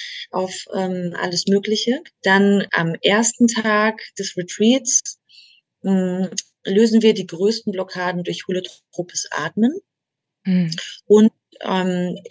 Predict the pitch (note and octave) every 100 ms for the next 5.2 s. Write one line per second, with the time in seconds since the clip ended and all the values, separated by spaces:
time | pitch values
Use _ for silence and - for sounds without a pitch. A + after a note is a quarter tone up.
0 | _ _ - G3+ F#3+ A3 A#3+ A#3 A#3 A#3+
1 | A3 A3 G3 F#3 F3+ E3 - G3+ G#3+ -
2 | A3+ A3+ A3+ A3+ A3+ - - - - _
3 | _ F#3+ F#3 F#3 F#3 E3+ F#3+ F#3+ - F3+
4 | F3+ G3 F3 E3 E3 D3 D3+ D#3+ A#3 -
5 | -